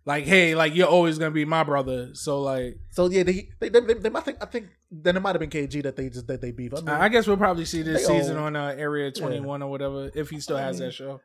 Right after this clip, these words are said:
Speaker 2: they, they old, they old, they rich. So I mean, it's, at, at a certain point, it's like, ah, fuck, we beefing about. Um, I, uh, football is back. Uh, this is my first season watching football again, but it's kinda weird 'cause although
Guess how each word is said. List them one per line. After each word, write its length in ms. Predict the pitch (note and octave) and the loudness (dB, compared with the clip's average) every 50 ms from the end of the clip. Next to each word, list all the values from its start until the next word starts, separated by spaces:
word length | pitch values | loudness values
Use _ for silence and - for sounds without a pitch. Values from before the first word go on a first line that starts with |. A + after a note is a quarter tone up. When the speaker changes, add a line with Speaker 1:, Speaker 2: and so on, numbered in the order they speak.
| _ _ | _ _
Speaker 2:
they, 140 | - F3+ - | -4 -4 -2
they 180 | E3+ D3+ C3+ A#2+ | -2 -2 -2 -2
old, 460 | D#3 D3 C#3+ D3 D3 D3 D3 - _ - | 0 0 0 0 0 -2 -4 -8 _ -8
they 140 | - - | -6 -4
old, 300 | - C3+ C3 C3 C3 C3 C3 | -2 -2 -2 -2 -4 -4 -2
they 100 | E3 D#3+ | -4 -4
rich. 400 | A#2+ A#2 B2 A#2+ A#2+ - - - _ _ _ _ _ _ _ _ _ | -4 -6 -8 -8 -10 -10 -14 -20 _ _ _ _ _ _ _ _ _
So 240 | _ - D3+ C#3 C#3 | _ -10 -6 -4 -4
I 80 | D3 | -4
mean, 220 | D3 D3+ D3 C#3+ D3 | -4 -4 -6 -6 -6
it's, 140 | D#3+ D#3+ - | -8 -8 -6
at, 320 | - G3+ G#3 G#3 G3 - | -6 -4 -4 -4 -2 -2
at 80 | - F3+ | -2 -2
a 20 | |
certain 220 | F3+ G3 F3 D3+ | -2 -4 -4 -4
point, 160 | - E3+ D#3+ D#3 | -4 -4 -4 -2
it's 80 | D3 | -4
like, 120 | D3+ C#3 D#3 | -4 -4 -4
ah, 340 | D3+ D3+ D3+ D3+ D3 C3 - - - - - - | -4 -4 -2 -4 -6 -6 -8 -12 -14 -16 -12 -8
fuck, 180 | - E3+ C3+ C#3 | -8 -6 -6 -6
we 80 | B2+ | -8
beefing 300 | A#2+ C3 C3 B2 - B2 | -8 -6 -8 -8 -8 -8
about. 300 | A#2 - A#2+ B2 - - - - - _ _ _ _ _ _ | -8 -8 -8 -10 -10 -14 -18 -20 -20 _ _ _ _ _ _
Um, 540 | - D#3+ D#3+ D#3+ D#3 D3+ D3+ C#3 C#3 C3+ C3 _ _ _ _ _ _ _ _ _ _ _ - | 0 2 4 4 4 4 2 0 -2 -6 -16 _ _ _ _ _ _ _ _ _ _ _ -8
I, 120 | E3+ F3+ - _ | -8 -8 -6 _
uh, 220 | - D#3+ D#3 D3+ C#3+ | -2 0 0 0 0
football 500 | - - A3+ A#3+ F3 F#3+ F3+ F3+ E3+ E3 | 0 0 -2 0 4 6 6 6 6 4
is 100 | C#3 C3 | 0 -2
back. 440 | A#2+ A#2 E3 E3 F#3 G3+ - - - _ - | 0 2 2 2 2 0 -4 -8 -12 _ -4
Uh, 220 | D3 D3+ D3+ D3+ | -2 0 0 0
this 220 | D3 D#3+ D#3+ C#3+ C#3 | 0 -2 -4 -4 -8
is 40 | |
my 240 | C3+ C3+ D3 D3 C#3 - - | -12 -10 -8 -6 -6 -4 -2
first 360 | D#3+ D#3 D3 - - - - | -2 -2 -2 -4 -8 -14 -12
season 280 | - E3+ E3 D3+ D3 C#3+ | -10 -8 -6 -6 -4 -2
watching 280 | D3 C#3 C3+ C#3 C3 | -2 -2 -2 -4 -6
football 400 | B2 - D3+ D3+ D3 C#3+ C#3+ C#3+ | -6 -4 -6 -4 -4 -4 -4 -4
again, 340 | C#3+ C3 D3+ D3+ D3+ D#3+ E3+ - _ _ _ _ _ - | -4 -4 -4 -4 -4 -4 -8 -12 _ _ _ _ _ -6
but 120 | D#3 C#3 | -6 -6
it's 80 | C3+ - | -6 -6
kinda 240 | - E3+ D#3 C3+ C3 | -8 -8 -6 -6 -6
weird 380 | B2+ D3+ D#3 D#3+ D#3 D3+ - | -6 -4 -2 -2 -4 -4 -6
'cause 360 | - D#3 C#3+ C#3 C#3 B2+ - _ _ _ _ _ _ _ _ - E3+ | -6 -6 -6 -6 -6 -10 -12 _ _ _ _ _ _ _ _ -4 -2
although 480 | D#3+ D3 E3 E3+ F3 E3+ E3 D#3 - | 2 6 8 8 8 8 6 2 -4